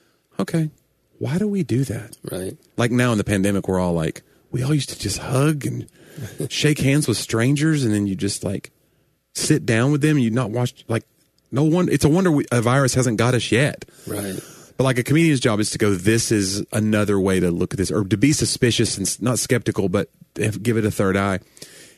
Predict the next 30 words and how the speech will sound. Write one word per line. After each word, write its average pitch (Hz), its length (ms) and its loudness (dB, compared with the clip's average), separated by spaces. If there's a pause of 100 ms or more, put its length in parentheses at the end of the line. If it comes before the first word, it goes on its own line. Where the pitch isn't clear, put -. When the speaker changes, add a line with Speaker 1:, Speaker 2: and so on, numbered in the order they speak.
Speaker 1:
And 113 120 -6
so 117 180 0
I 113 80 0
think 107 200 -2
in 101 80 0
that 92 120 -2
same 104 300 -2
way, 101 260 0 (100)
I'm 101 200 -2
drawn 95 360 -2
to, 98 100 -4
like, 82 200 -4
someone 95 380 -4
who 92 80 -4
says, 87 240 -6
"Well, 104 100 0
here's 135 160 2
a 113 80 0
scripture - 320 -2
you've 95 160 0
heard 87 380 0 (460)
a - 40 -4
million 92 300 0
times. 85 640 -4
Like, 82 280 -4
let's 123 180 0
take - 180 -2
First 107 180 -2
Corinthians 92 340 -4
thirteen, 92 600 -6